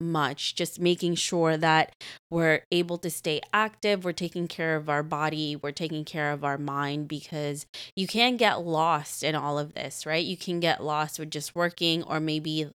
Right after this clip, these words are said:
when you're not feeling productive that day, you just wanna stay in bed all day. So that can also be very detrimental to, to your mental health as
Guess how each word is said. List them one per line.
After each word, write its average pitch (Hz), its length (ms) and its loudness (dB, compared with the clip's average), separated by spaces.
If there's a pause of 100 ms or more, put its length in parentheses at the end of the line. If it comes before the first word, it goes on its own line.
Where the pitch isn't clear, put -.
when 151 200 -2
you're 147 140 -4
not 175 260 -2
feeling 220 300 -2
productive 214 380 -4
that 208 180 0
day, 208 140 4
you 185 180 -2
just 160 180 -8
wanna 147 200 -4
stay 220 260 0
in 233 160 -2
bed 214 160 2
all 202 160 2
day. 196 360 4 (400)
So 202 120 4
that 190 240 8
can 190 340 0
also 175 440 0
be 170 200 -2
very 156 360 0
detrimental 143 920 -4 (100)
to, 143 400 -4
to - 120 -10
your 143 140 -2
mental 139 400 -4
health - 320 -10
as - 200 -10